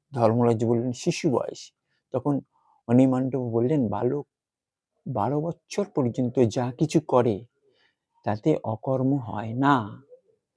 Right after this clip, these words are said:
কারণ তখনও তার ধর্ম অধর্মের কোনো জ্ঞান থাকে না। আপনি ছোট্ট অপরাধের অনেক বড় শাস্তি দিয়েছেন।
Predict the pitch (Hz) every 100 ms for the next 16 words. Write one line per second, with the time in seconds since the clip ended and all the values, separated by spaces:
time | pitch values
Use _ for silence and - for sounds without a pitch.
0 | _ _ - 120 147 135 170 170 107 -
1 | - 180 160 151 139 110 110 123 139 135
2 | 156 202 110 117 135 143 143 - 127 113
3 | 104 90 95 - - - 55 _ _ _
4 | _ _ _ _ - 117 151 147 - 160
5 | 156 - 151 160 151 147 156 135 - _
6 | _ _ - 127 151 123 104 120 123 -
7 | 104 - 104 - - - -